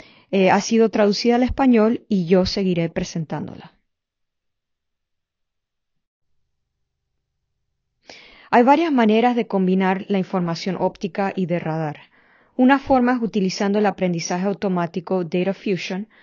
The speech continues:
y con ello esperamos crear un índice óptico de vegetación combinado que nos pueda servir para dif-, diversas aplicaciones.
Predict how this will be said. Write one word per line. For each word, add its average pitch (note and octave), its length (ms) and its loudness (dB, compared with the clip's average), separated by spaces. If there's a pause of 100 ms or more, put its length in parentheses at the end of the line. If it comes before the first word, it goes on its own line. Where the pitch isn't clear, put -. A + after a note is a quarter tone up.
(220)
y B3 120 -2
con C4 200 2
ello A3+ 200 2
esperamos G3 540 -4
crear F3+ 340 -2
un F#3+ 240 -6
índice B3 540 -2
óptico A3 460 -6
de A3 100 -4
vegetación G#3 760 -6 (300)
combinado E3 680 -4 (520)
que G3+ 100 -2
nos F#3+ 160 -2
pueda A3 540 0
servir F#3 420 -2
para F#3+ 220 0
dif-, - 280 -6 (140)
diversas F#3 680 -4
aplicaciones. - 920 -12